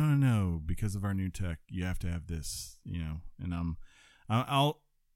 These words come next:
I guess it will just come down to, will this be another thing that has been true of every PlayStation controller at launch? Will it just have a bunch of features that a couple of exclusives take advantage of,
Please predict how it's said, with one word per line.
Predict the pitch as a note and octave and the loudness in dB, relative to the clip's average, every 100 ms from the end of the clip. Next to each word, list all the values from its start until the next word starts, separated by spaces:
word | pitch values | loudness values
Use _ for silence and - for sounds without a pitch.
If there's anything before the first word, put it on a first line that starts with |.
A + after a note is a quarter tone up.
| - | -4
I | C3+ | 0
guess | B2+ D3+ E3 | 2 4 6
it | |
will | D3 B2+ | 6 6
just | A#2+ - | 4 6
come | B2 G#2+ | 6 8
down | G2+ G#2 G2+ | 6 4 4
to, | G#2+ G2 F#2 F#2 | 4 4 4 2
will | F2 F2+ | 2 0
this | F2 F2+ | 0 0
be | - F#2+ | 2 4
another | F#2 G2 F#2+ | 4 2 2
thing | - F#2+ F2+ F2 E2+ - - | 2 2 2 0 -4 -8 -4
that | F2 | -2
has | F2 D#2+ | -2 -2
been | E2+ E2+ | -2 -2
true | - F#2 F2+ F2 | 0 0 2 0
of | D#2+ - - | -4 -8 -4
every | F#2 G2 F#2 | 0 0 0
PlayStation | - G2+ F#2 F#2+ - F2+ | 0 0 0 -2 -2 -2
controller | E2 E2 G2 F#2 F2 | -2 -2 0 0 -2
at | - | -4
launch? | F2+ F#2 D#2+ D2 - - - - _ | -2 -2 -2 -6 -12 -16 -20 -20 _
Will | F#2 E2+ | -2 0
it | |
just | F#2 A#2+ | 2 4
have | C#3 A#2 | 6 6
a | |
bunch | G#2+ G#2+ G2+ | 4 4 2
of | |
features | - G2+ - F#2+ F2+ - | 0 0 2 0 0 0
that | F2+ F2 F2 - - - | 0 0 -4 -14 -20 -12
a | E2+ | -2
couple | A2 G#2+ A2+ | 2 6 6
of | G2 | 6
exclusives | F#2+ - G#2 F#2 G2 F2 | 2 0 0 2 0 0
take | G2+ F2 | 0 -2
advantage | E2+ E2+ E2+ E2+ | -2 0 0 -2
of, | E2 | -2